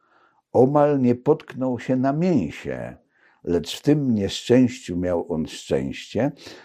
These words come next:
że w porę zdjął świadkowi głowę, przez co mu całkiem odjął mowę”.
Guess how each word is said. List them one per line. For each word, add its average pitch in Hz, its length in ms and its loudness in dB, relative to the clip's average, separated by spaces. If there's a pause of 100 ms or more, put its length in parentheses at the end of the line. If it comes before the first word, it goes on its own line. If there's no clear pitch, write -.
(120)
że 87 280 0
w - 220 -8
porę 131 320 6
zdjął 120 500 4
świadkowi 113 800 0
głowę, 98 520 0 (300)
przez - 360 0
co 135 140 2
mu 135 180 0
całkiem 139 640 0
odjął 131 480 2
mowę”. 76 500 -2